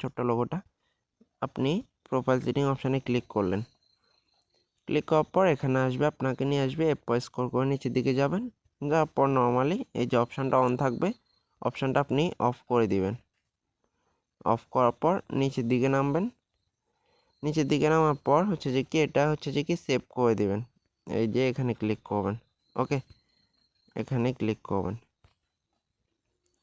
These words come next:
সেভ হয়ে গেছে। এরপর normally আপনি আবার থ্রি লাইনে ক্লিক করবেন।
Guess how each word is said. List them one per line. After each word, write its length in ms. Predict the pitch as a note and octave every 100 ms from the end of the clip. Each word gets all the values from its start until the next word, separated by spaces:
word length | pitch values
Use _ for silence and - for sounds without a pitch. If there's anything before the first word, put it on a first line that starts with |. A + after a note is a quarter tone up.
| _ -
সেভ 140 | B2 A#2+ B2+
হয়ে 160 | A2 A2
গেছে। 220 | A2+ G#2 - _ _ _ _ C3
এরপর 220 | C#3 D3 D3+
normally 380 | D3 C#3 C3+ D3 E3+
আপনি 160 | - C3 A#2
আবার 160 | C#3 B3 A3+ -
থ্রি 140 | - C3+ A#2+
লাইনে 240 | A2+ B2 -
ক্লিক 220 | B2+ - -
করবেন। 260 | C3 E3